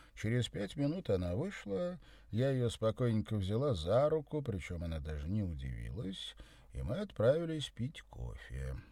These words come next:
Пока пили, разговорились, познакомились. Так примерно за неделю раз четыре встречались, кофе пили, говорили о том о сем. Она не глупой была, темы находились сами собой.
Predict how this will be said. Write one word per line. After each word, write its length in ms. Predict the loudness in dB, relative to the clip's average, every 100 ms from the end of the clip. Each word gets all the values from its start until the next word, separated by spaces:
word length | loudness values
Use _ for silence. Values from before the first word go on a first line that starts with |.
| -20 -20 -12
Пока 340 | -8 0 0
пили, 540 | 2 0 2 2 0 -2
разговорились, 960 | -2 -4 -2 -2 -2 -6 -8 -8 -8 -8
познакомились. 1080 | -8 -6 -8 -6 -6 -4 -2 -2 -4 -6 -14 -20 -20 -20 -20 -20 -4
Так 260 | 0 0 2
примерно 500 | 2 2 2 2 4
за 100 | 6
неделю 460 | 6 4 0 2
раз 220 | 2 2 -2
четыре 580 | -2 -2 0 -2 -2
встречались, 840 | -6 -4 -4 -2 -2 -2 -4 -6 -6
кофе 420 | -4 -2 -4 -10 -6
пили, 280 | -4 0 0
говорили 600 | 0 0 0 -2 -4 -6
о 120 | -6
том 280 | -6 -2 0
о 80 |
сем. 420 | -2 -2 2 2 0 -10 -20 -20 -6
Она 220 | -4 -2
не 140 | 0
глупой 400 | 0 -2 -4 -8
была, 480 | -8 -8 -8 -8 -10 -12 -20 -20
темы 340 | -10 -4 -2 -2
находились 640 | -2 -4 -6 -4 -6 -6
сами 300 | -6 -6 -6
собой. 600 | -6 -6 -4 -4 -4